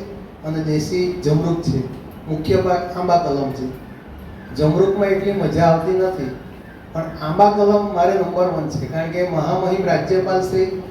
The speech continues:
અને સી એમ સાહેબે હાથમાં કેરી લઈને ફોટો પાડેલો અને એ ફોટો મારો બધા ન્યૂઝપેપરમાં આવેલો.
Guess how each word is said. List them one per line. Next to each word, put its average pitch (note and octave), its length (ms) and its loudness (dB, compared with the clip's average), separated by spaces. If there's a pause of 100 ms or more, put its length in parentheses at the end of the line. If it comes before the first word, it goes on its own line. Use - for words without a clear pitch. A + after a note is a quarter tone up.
(160)
અને F3+ 160 0
સી E3 260 2
એમ G3 160 2
સાહેબે F3+ 380 6
હાથમાં E3 480 2
કેરી F#3 280 2
લઈને F#3 260 0
ફોટો E3+ 320 -4
પાડેલો F3 440 2
અને - 580 -10
એ F#3 220 4
ફોટો F#3 400 2
મારો F3 240 0
બધા D#3 240 -2
ન્યૂઝપેપરમાં D#3 920 -2
આવેલો. C3+ 420 -2